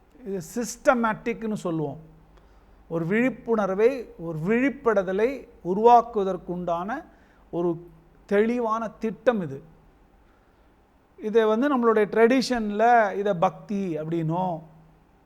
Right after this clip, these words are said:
உருவ வழிபாடு அப்படின்னோ முத்திரை குத்திடுறோம். அப்படி இல்ல. It is a very scientific, systematic method. ஒரு ஆராய்ச்சிக்குட்பட்டு அனுபவத்திலே ஒரு ஒருவரும்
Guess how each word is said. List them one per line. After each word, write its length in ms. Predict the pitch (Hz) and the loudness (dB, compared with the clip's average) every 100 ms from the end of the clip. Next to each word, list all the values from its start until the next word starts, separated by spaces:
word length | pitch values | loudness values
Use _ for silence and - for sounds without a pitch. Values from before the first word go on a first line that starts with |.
| _ _ _ _ _ _ - | _ _ _ _ _ _ -2
உருவ 320 | 208 262 269 | 0 4 6
வழிபாடு 800 | 233 220 208 190 185 196 185 160 | 4 2 2 2 4 2 0 -4
அப்படின்னோ 440 | - 180 190 208 254 | -8 -4 -4 -4 -2
முத்திரை 360 | 226 220 285 | -2 0 0
குத்திடுறோம். 520 | 214 202 208 160 143 - - _ _ _ _ _ _ _ _ _ | 0 -2 -2 -2 -4 -10 -20 _ _ _ _ _ _ _ _ _
அப்படி 280 | - 165 185 | -10 -6 -4
இல்ல. 380 | 175 202 185 - - _ _ _ _ _ _ _ - _ - | -2 -2 -4 -6 -20 _ _ _ _ _ _ _ -20 _ -14
It 140 | 175 | -10
is 140 | 180 170 | -8 -6
a 60 | 165 | -6
very 140 | 190 220 - | -6 -4 -4
scientific, 640 | 202 208 202 180 226 233 - - _ - | -2 -2 -4 -2 -2 -2 -8 -20 _ -6
systematic 720 | 208 156 247 220 208 - 247 - _ _ _ - 131 | -6 -2 -2 -2 -4 -6 -10 -10 _ _ _ -16 -8
method. 420 | 165 160 190 160 110 - _ _ _ _ _ _ _ _ _ _ _ - | -8 -4 -2 -2 -4 -18 _ _ _ _ _ _ _ _ _ _ _ -4
ஒரு 140 | 175 | 2
ஆராய்ச்சிக்குட்பட்டு 1400 | 175 208 247 247 247 233 233 202 - 180 160 226 247 240 - - _ _ _ - | 6 8 8 6 2 -6 -8 -8 -6 -8 -2 0 0 -2 -12 -20 _ _ _ -6
அனுபவத்திலே 920 | 160 196 226 247 240 240 - 226 240 | -2 0 6 8 8 4 2 4 6
ஒரு 240 | 214 214 | 6 6
ஒருவரும் 540 | 226 220 220 226 277 | 6 6 6 6 4